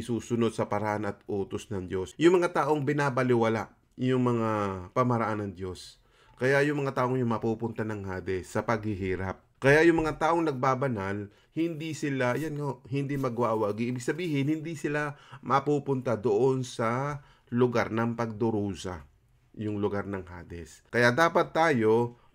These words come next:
mapabilang doon sa sinasabing iglesia na itatayo ng Panginoon.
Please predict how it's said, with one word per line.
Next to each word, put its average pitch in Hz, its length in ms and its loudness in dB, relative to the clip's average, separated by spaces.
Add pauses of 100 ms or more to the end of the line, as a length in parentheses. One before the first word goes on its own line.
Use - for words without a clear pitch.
mapabilang 120 1600 4 (240)
doon 156 320 0
sa 147 160 2
sinasabing 135 800 -2
iglesia 135 1200 2
na 120 240 -2
itatayo 120 880 0
ng 104 240 -6
Panginoon. 95 720 0